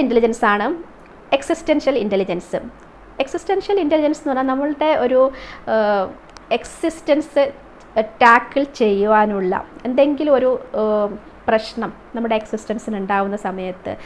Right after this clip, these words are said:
ആ ഒരു പ്രോബ്ലം എല്ലാം സോൾവ് ചെയ്ത് നമുക്കതിനെ അതിജീവിക്കുവാനുള്ള ഒരു കപ്പാസിറ്റി, അതാണ് എക്സിസ്റ്റൻഷ്യൽ ഇൻ്റലിജൻസ് കൊണ്ട് ഉദ്ദേശിക്കുന്നത്. അത് നമുക്ക്, ഏഹ്, ഇപ്പോൾ ഞാനിത് ഒരു ബുക്കും കോട്ട് ചെയ്തിട്ടല്ല പറയുന്നത്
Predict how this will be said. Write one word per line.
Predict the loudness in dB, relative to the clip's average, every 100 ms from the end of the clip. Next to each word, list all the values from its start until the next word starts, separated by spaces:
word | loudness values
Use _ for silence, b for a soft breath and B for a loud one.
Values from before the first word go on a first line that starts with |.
| B B 0
ആ | 4
ഒരു | 4 4
പ്രോബ്ലം | 6 6 6 2
എല്ലാം | 0 -2 0
സോൾവ് | 0 0 0 -2
ചെയ്ത് | -2 0 0 0 -2 -6
നമുക്കതിനെ | -8 -4 -4 -2 -4 -4 -6 B B B -2
അതിജീവിക്കുവാനുള്ള | -2 -2 -2 0 2 2 2 0 0 0
ഒരു | 0 -2 -4 -12 -4
കപ്പാസിറ്റി, | 0 6 4 4 -8 -10 -12 -14 -10 -4
അതാണ് | 0 0 2 0 0
എക്സിസ്റ്റൻഷ്യൽ | -2 -4 -2 -2 -2 -2
ഇൻ്റലിജൻസ് | 0 -2 -2 -6 -6
കൊണ്ട് | -4 -4 -4
ഉദ്ദേശിക്കുന്നത്. | -2 -4 -4 -8 -8 -10 -12 B B B 0
അത് | 2 2
നമുക്ക്, | 0 2 4 4 2 2
ഏഹ്, | 4 4
ഇപ്പോൾ | 2 2 0 -6 -4
ഞാനിത് | 0 0 0 -4 0 2
ഒരു | 2 0
ബുക്കും | 2 2 4
കോട്ട് | 4 6 4
ചെയ്തിട്ടല്ല | 4 4 2 2 2
പറയുന്നത് | 2 2 0